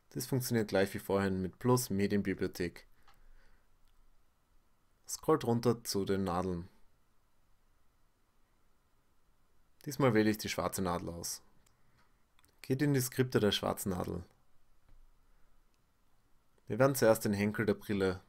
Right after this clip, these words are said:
programmieren, dazu auf Plus und in die Bewegung. Wir werden ihn leicht nach rechts unten zeigen lassen. Das könnte etwa,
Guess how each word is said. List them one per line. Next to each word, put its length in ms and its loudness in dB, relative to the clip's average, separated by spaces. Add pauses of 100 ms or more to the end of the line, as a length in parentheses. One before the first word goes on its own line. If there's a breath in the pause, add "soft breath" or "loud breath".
(140)
programmieren, 580 -4
dazu 300 0
auf 160 -4
Plus 420 -2 (800 soft breath)
und 240 -8
in 140 -2
die 80 0
Bewegung. 720 0
Wir 180 -12
werden 400 0
ihn 480 -6
leicht 400 0
nach 440 -4
rechts 280 -2
unten 400 -6
zeigen 280 -4
lassen. 380 -8 (1600 soft breath)
Das 200 -6
könnte 320 2
etwa, 480 0